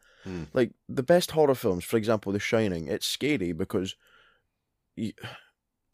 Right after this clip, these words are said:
Speaker 2: I don't know, you can, you can cause that kind of fear of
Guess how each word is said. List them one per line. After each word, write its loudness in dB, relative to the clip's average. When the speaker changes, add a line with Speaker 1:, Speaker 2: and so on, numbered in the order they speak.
Speaker 2:
I 2
don't 0
know, 6
you -2
can, -2
you -2
can 0
cause 4
that 8
kind 4
of 6
fear 2
of 2